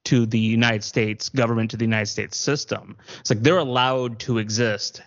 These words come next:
They're allowed to perpetuate themselves 'cause they're fundamentally not a, a threat to it. But when you wanna be China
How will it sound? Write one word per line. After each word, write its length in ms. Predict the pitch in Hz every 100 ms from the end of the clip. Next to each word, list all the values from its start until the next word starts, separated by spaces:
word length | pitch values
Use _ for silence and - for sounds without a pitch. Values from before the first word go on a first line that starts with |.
| _
They're 220 | 127 123
allowed 440 | 127 113 120 127 123
to 60 |
perpetuate 560 | 123 110 123 120 117 107
themselves 360 | - 110 113 113
'cause 140 | 120
they're 100 | 110
fundamentally 560 | 104 120 113 113 117 110
not 300 | 110 110 -
a, 360 | 113 104 104 104 _ _
a 80 | 127
threat 460 | 113 123 139 - -
to 180 | - 110
it. 140 | -
But 240 | - 107 - - - -
when 180 | 123
you 80 | 123
wanna 240 | 117 131 131
be 140 | 127
China 640 | - - 151 156 110 101